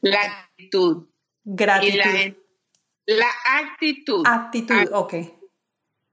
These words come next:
Speaker 1: y te digo porque hay personas que tienen mucho talento, pero tienen una actitud tan mala que no puedes trabajar con ellas.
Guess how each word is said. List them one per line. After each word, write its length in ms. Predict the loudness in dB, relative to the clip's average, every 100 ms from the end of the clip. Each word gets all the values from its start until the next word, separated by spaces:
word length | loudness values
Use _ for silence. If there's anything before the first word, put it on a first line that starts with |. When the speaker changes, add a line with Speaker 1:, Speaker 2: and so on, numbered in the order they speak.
| _ _ _
Speaker 1:
y 140 | -2
te 160 | 0 2
digo 320 | 2 2 -2 0
porque 640 | 0 -2 -2 -2 -2 -6 -2
hay 180 | 0 0
personas 480 | -2 0 0 0 0
que 120 | -2
tienen 300 | 0 0 2
mucho 320 | 2 2 2 0
talento, 600 | 0 0 0 -2 -6 -2
pero 180 | 0 2
tienen 220 | 0 2
una 140 | 2
actitud 480 | 0 -4 -6 -4 -4 -2
tan 360 | -2 -2 -4
mala 600 | -2 0 0 -2 -8 -10 _ _ _ _
que 80 | -4
no 160 | -4 0
puedes 200 | 0 0
trabajar 420 | -2 -2 -2 -4
con 180 | -6 -6
ellas. 440 | -6 -8 -20 -20